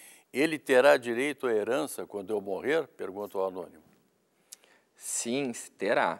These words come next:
Speaker 2: terá. Os filhos, antigamente, havia uma distinção, hoje, hoje ilegal, nossa Constituição prevê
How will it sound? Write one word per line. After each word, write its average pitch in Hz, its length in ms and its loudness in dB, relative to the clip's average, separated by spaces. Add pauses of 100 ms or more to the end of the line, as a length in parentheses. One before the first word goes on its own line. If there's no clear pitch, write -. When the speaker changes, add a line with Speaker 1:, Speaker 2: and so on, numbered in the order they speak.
(120)
Speaker 2:
terá. 98 360 -2 (300)
Os - 200 -8
filhos, 131 580 -6 (140)
antigamente, 151 1120 -2 (120)
havia 113 320 -6
uma 131 160 -2
distinção, 117 1040 -2
hoje, 98 640 -4
hoje 101 320 -8
ilegal, 98 720 2
nossa 98 260 -4
Constituição - 640 -10
prevê 98 540 -6